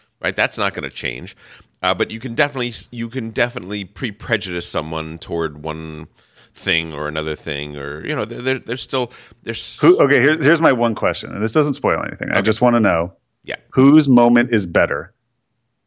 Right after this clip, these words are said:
Speaker 2: Lynch versus Modern Dune, The Tooth.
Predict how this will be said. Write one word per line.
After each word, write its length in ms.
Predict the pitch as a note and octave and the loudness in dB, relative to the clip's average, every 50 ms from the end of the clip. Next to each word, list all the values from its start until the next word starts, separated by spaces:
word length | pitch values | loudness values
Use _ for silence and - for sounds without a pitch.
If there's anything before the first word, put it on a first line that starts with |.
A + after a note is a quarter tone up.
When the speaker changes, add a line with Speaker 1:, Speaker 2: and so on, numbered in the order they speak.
| _ | _
Speaker 2:
Lynch 580 | - G2 G2 G#2+ A#2 C#3+ C#3+ - - - - - - _ _ _ _ _ _ _ _ _ _ _ _ _ | -4 0 2 4 4 4 2 -2 -4 -6 -8 -10 -14 _ _ _ _ _ _ _ _ _ _ _ _ _
versus 420 | - - G#2 G#2+ - - B2 A#2 | -2 2 2 2 2 0 0 2
Modern 380 | A#2+ A2+ G2+ G2 F#2 F#2 E2+ E2 | 2 4 4 4 2 0 -2 -2
Dune, 400 | D2+ E2+ E2 E2 E2+ F#2 A2+ - _ _ _ _ _ _ _ _ _ _ _ _ _ _ _ _ _ _ _ _ _ - | -2 -2 -2 -2 -2 -4 -6 -10 _ _ _ _ _ _ _ _ _ _ _ _ _ _ _ _ _ _ _ _ _ -8
The 120 | E2+ F2+ | -6 -6
Tooth. 500 | - - - G2 E2+ - - - - | -4 -2 -2 -2 -2 -2 -6 -12 -20